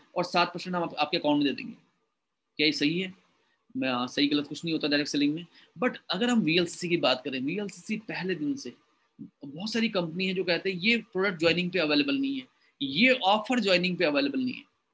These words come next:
ये जितने भी offers हैं ये joining के पे available नहीं है।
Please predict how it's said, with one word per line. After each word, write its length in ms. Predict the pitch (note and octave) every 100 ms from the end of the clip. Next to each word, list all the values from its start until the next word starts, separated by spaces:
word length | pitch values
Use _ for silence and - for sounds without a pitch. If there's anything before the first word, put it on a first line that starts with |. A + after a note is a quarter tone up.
| A2+ - _ _ _ _ _ - - D3+
ये 60 |
जितने 320 | C#3 D3 F#3 G3+
भी 100 | G#3+
offers 460 | F3 E3+ F#3 D#3
हैं 80 | G#3
ये 180 | G3+ G3+
joining 340 | D#3 D#3 D#3+
के 100 | E3
पे 160 | D3+ D#3+
available 360 | C#3 B2+ C3
नहीं 160 | B2+
है। 80 | C3+